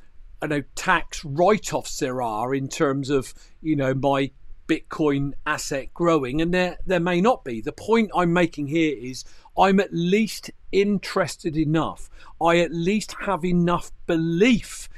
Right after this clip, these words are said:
that Bitcoin is going to, in quotes, the moon, that I don't wanna leave it to chance that everything will be okay. It went over the side in a boating accident, et cetera, et cetera. Because,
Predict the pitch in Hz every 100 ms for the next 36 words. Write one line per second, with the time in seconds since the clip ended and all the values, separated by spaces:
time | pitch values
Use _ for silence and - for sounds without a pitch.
0 | - - 156 - 190 - - 160 156 151
1 | 147 139 - - - - - 160 156 151
2 | 139 170 147 151 165 147 151 139 - 156
3 | 147 - - - 127 147 139 190 208 120
4 | 135 165 - - - - - 175 170 185
5 | 196 - 196 196 190 185 180 175 180 202
6 | 196 143 143 135 165 - - 160 - 214
7 | 170 127 143 147 - - - - - -
8 | 151 151 - - 180 170 165 160 143 156
9 | 151 135 170 131 120 123 143 - - -
10 | 165 170 175 170 165 143 147 151 - 156
11 | 143 139 139 151 160 139 143 131 120 -
12 | 139 127 123 131 - - 143 - - 151
13 | - - 139 117 - - 123 - - 196
14 | - - 101 - - - 165 - 170 -